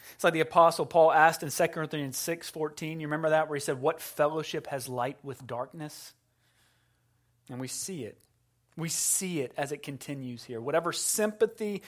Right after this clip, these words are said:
that Pilate thought he might be able to stir in these people fails to gain any traction.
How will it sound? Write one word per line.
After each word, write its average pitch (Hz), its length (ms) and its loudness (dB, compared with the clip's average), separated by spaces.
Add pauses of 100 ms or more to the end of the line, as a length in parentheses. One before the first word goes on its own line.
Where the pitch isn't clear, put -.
(140)
that - 220 2
Pilate 185 480 6
thought 180 240 10
he 175 100 -6
might 165 220 2
be 160 80 -2
able 165 140 -2
to 139 60 -4
stir 180 540 -6
in 160 220 -10
these 160 240 -10
people 143 500 -14 (640)
fails 147 420 -2
to 147 80 -14
gain 139 280 -6
any 123 180 -8
traction. 117 560 -12